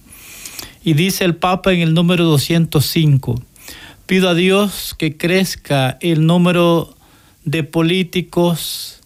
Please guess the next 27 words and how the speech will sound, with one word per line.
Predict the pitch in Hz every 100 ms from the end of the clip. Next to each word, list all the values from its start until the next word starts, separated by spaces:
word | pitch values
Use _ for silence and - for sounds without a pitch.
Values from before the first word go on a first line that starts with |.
| _ _ - - - -
capaces | 151 147 185 185 175 - 165 143
de | 160
entrar | 156 143 143 170 170 160 -
en | 180 160
un | 175 170
auténtico | 160 147 - 180 175 170 175 - 170 160 - -
diálogo | 143 165 175 175 175 170 170 165 165 - - - _ -
que | 165
se | 151 175
oriente | 165 180 190 185 180
eficazmente | 156 170 - 170 147 160 185 180 170 175
a | 151
sanar | - 151 160 165
las | 165 147
raíces | 147 160 165 - 147
profundas | - 156 147 208 202 190 185 180 - - - - - -
y | 156
no | 156 175
a |
la | 175
apariencia | 165 - 160 175 185 170 175 156
de | 156
los | 147 135
males | 160 170 175 156
de | 156
nuestro | 151 139 - - 135
mundo". | 135 180 175 143 127 117 107